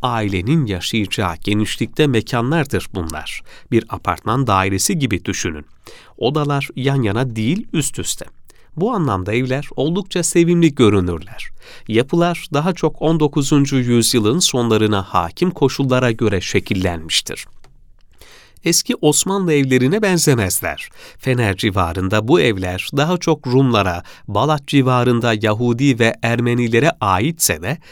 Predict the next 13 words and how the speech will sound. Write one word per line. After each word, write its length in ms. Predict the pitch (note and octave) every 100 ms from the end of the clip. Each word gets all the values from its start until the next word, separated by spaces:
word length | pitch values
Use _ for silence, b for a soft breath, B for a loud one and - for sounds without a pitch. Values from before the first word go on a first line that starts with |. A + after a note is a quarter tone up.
| B -
Müslümanlar 760 | G#2+ B2+ - E3 E3+ G3 G3 F3
da 120 | D#3+
aynı 340 | - F3+ G#3+ G3
mantıkla 540 | D3+ C#3+ - D3+ C#3 -
inşa 480 | C3+ B2 C#3+ B2
edilmiş 420 | A#2 G#2+ D#3 G#3+ -
evlerde 500 | C#3+ C3 B2+ A2+ A2
yaşarlar. 760 | F2+ - - D#2+ D#2 D2 - - b b b -
Müslüman 460 | E3 - G3+ B3
evleri 440 | G3+ A2+ F2+ E2 -
ya 160 | G#2 G#2+
da 140 | A#2
muhafazakar 1000 | G#2 G#2+ A#2+ A2+ - A#2+ G#2+ - A2 G2